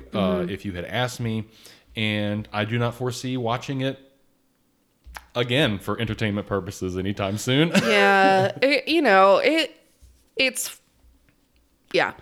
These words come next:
Speaker 2: it's fine. Like, I don't wanna watch it again either.
Speaker 1: But I have good news.
Speaker 2: What?
Speaker 1: Because there is a good one on the horizon.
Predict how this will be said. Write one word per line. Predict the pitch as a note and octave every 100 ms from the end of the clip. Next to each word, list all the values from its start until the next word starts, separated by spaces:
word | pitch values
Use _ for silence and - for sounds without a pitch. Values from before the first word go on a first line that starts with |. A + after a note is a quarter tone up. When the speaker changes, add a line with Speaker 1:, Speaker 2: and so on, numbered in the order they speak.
| - -
Speaker 2:
it's | D#4 -
fine. | - - - - _
Like, | A#3 G#3+ G3
I | G#3+
don't | A3 F#3+
wanna | E3 D3+
watch | - -
it | -
again | - - -
either. | - - D3+ G3+ _ _ - -
Speaker 1:
But | B2+ F2+ - - -
I | G#2+
have | G2+ F#2+
good | F#2+ F#2+
news. | F2+ E2 D2 - - -
Speaker 2:
What? | - C#2 -
Speaker 1:
Because | G#2+ G2+ G2 F2+
there | F#2+ F#2+
is | F2+
a | D#2
good | D#2 - G2+ G2+ G2 G2 F#2 _ _ _ _ _
one | - F#2+ F2+ F2+ F2+
on | F2 E2
the | E2+
horizon. | E2+ D2+ D#2+ E2 E2+